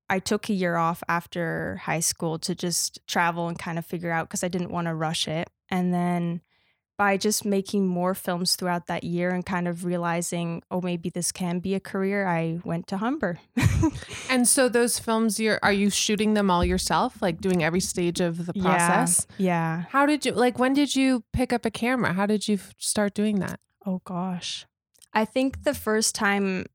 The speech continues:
Speaker 1: apart from Humber,
Speaker 2: Yeah.
Speaker 1: like, I think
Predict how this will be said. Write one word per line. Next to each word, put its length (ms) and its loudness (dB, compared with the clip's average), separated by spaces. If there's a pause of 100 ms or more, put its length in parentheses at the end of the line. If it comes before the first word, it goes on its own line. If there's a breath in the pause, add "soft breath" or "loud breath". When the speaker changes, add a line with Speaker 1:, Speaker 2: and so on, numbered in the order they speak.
Speaker 1:
apart 340 0
from 160 0
Humber, 680 -2
Speaker 2:
Yeah. 160 0
Speaker 1:
like, 200 2 (100)
I 140 0
think 540 -2